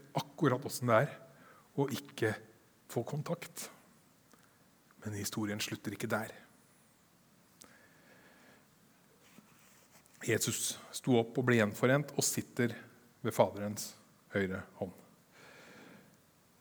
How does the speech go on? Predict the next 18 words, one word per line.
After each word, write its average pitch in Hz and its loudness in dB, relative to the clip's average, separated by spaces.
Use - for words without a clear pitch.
Så - 8
er 139 12
vi 156 8
klare 147 8
til 135 2
å - -12
gå 120 4
ut 120 2
av 120 0
komfortsona, 123 -2
til 117 -2
å 110 -6
bære 98 6
hverandre, 107 -4
til 110 4
å 107 2
følge 107 2
eksempelet 110 -2